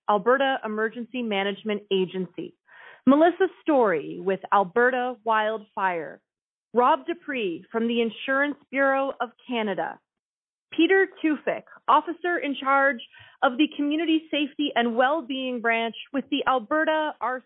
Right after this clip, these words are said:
C M P, Shane Hussey, Director of Environmental Health with Alberta Health Services, and Natasha Polay from Can-, Counseling Alberta. In addition, I am supported tonight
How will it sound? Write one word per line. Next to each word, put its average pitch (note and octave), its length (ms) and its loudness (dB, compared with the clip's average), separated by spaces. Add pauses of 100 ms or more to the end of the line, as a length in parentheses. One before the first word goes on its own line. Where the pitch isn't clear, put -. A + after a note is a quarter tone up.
C C4 160 -10
M A#3+ 160 -6
P, - 460 -12 (160)
Shane D4+ 840 0
Hussey, A#3+ 680 -2
Director C#4 560 2
of A#3+ 100 0
Environmental D4 800 -2
Health A3+ 360 2 (100)
with D4 240 -2 (180)
Alberta B3 380 0
Health B3 260 -4 (160)
Services, G3+ 560 -4 (720)
and C#4+ 160 4
Natasha E4 640 -2
Polay B3+ 580 0
from G#3 180 -8
Can-, C4 260 -6 (260)
Counseling E4 640 2
Alberta. G#3 680 -2 (720)
In B3+ 160 2
addition, A3+ 580 -4 (140)
I A3+ 60 -2
am A#3+ 240 -4
supported B3 540 -2
tonight G#3+ 360 0